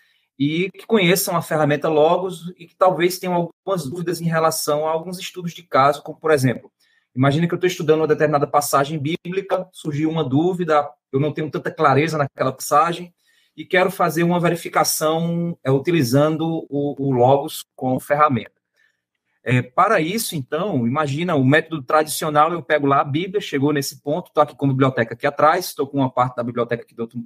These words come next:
do outro lado, não dá pra ver, mas, é, o método tradicional, eu vou lá, pre-,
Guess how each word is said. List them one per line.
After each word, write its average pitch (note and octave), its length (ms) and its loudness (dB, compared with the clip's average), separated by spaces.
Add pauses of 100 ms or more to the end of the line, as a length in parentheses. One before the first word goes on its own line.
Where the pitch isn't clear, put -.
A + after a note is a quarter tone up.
(120)
do A2 140 -8
outro A#2 180 -2
lado, A2+ 320 -2
não A#2+ 80 -12
dá A2+ 80 -6
pra B2 160 0
ver, D3 320 0 (460)
mas, E3 720 0 (880)
é, D3 340 4
o D3 220 -4
método F#3 280 -2
tradicional, F3+ 560 0
eu E3 120 0
vou F3+ 140 -2
lá, E3+ 200 4
pre-, E3 320 -8